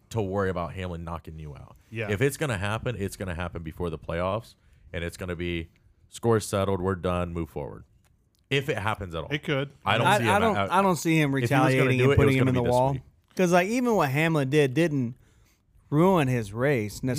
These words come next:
Speaker 2: No.
Speaker 3: I mean, he did lose a lot of track position for whatever, but it's not like he junked him like he did Ross
Speaker 1: Right.
Speaker 3: and caused
Speaker 2: Yeah.
Speaker 3: a huge wreck. That's
Speaker 2: And,
Speaker 3: different.
Speaker 2: and that, you could argue that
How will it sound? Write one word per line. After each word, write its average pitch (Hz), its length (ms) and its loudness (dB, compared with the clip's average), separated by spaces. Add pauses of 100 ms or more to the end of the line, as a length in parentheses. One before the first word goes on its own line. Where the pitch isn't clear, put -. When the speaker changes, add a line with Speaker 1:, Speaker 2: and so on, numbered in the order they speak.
(140)
Speaker 2:
No. 156 60 2
Speaker 3:
I 180 40 2
mean, 175 160 4
he 185 140 6
did 160 220 4
lose 156 200 4
a 139 40 2
lot 131 180 4
of 120 60 -4
track 127 320 -2
position 147 360 -4
for 160 120 -2
whatever, 160 420 2 (340)
but 143 100 0
it's 143 100 -2
not 202 100 4
like 147 160 4
he 127 100 -2
junked 139 420 4
him 120 120 0
like 110 160 -4
he 117 60 -4
did 113 140 -2
Ross 104 440 -4
Speaker 1:
Right. 95 120 -2
Speaker 3:
and 117 180 -6
caused 127 320 4
Speaker 2:
Yeah. 117 60 -4
Speaker 3:
a 110 40 -6
huge 113 300 -4
wreck. 117 300 -6
That's 160 180 4
Speaker 2:
And, 190 200 4
Speaker 3:
different. 147 300 0
Speaker 2:
and 185 180 2
that, 180 380 -2
you 170 200 -4
could 185 160 -2
argue 147 420 0
that 120 320 -2